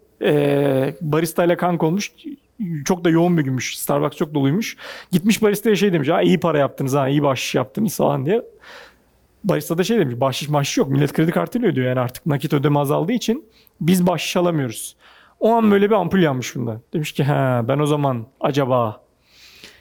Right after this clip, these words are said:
insanların kredi kartıyla bahşiş ödedikleri bir kutu yapsam da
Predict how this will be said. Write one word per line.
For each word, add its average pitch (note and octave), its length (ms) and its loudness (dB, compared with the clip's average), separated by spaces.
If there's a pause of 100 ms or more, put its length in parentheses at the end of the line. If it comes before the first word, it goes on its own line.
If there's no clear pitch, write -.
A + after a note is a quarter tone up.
(120)
insanların D3+ 560 0
kredi E3 260 2
kartıyla D3+ 540 -2
bahşiş C#3 360 -2
ödedikleri D3 460 2
bir D3 120 2
kutu - 300 -2
yapsam D3 500 0
da A#2+ 220 -2